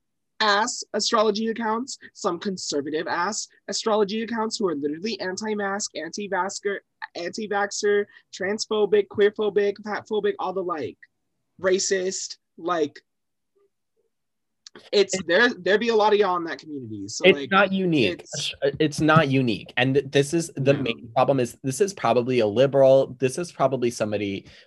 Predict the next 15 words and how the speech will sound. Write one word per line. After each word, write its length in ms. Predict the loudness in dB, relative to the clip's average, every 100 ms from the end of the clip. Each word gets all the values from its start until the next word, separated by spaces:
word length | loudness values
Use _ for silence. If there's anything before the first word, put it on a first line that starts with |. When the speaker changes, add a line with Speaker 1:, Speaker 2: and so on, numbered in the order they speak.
| 0
Speaker 2:
like, 240 | 0 0 _ 4
based 240 | 6 6
off 80 | 2
Speaker 1:
One 80 | 0
hundred 160 | -10
percent. 320 | -10 -12 -12 -16 -18 -10
Speaker 2:
this 140 | -2
is 120 | 0
a, 60 | 0 -2
this 260 | 0 0 2
was 100 | 0
definitely 300 | 2 2 2
a 100 | 2
queer 300 | 2 0 2
male, 480 | 2 4 6 4